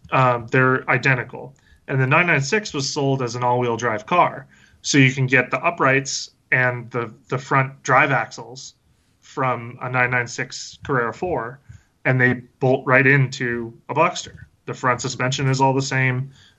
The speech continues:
The tub is basically the same. So I just have to figure out a way to mount the motor and translate the, you know, basically I would have to cut the,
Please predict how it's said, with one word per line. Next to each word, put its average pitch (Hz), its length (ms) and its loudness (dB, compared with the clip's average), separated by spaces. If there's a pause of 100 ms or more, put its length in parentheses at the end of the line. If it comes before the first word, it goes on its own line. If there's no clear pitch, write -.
(160)
The 107 240 2
tub 135 320 4
is - 260 2 (420)
basically 135 440 2
the 131 80 2
same. 131 460 -2 (440)
So 113 680 2 (360)
I - 100 -2
just 139 220 0
have 151 180 2
to 147 80 -6
figure 139 280 -4
out 127 120 2
a 117 40 -2
way 117 300 -4
to 113 160 -10
mount 123 400 0
the 180 100 -4
motor 120 460 -4 (880)
and 117 680 -2 (320)
translate 131 720 0 (200)
the, 117 540 -8 (520)
you 135 100 -4
know, 107 200 -2 (380)
basically 156 400 2
I 135 60 4
would 131 100 2
have 131 140 -4
to - 80 -16
cut - 360 -2
the, 135 200 0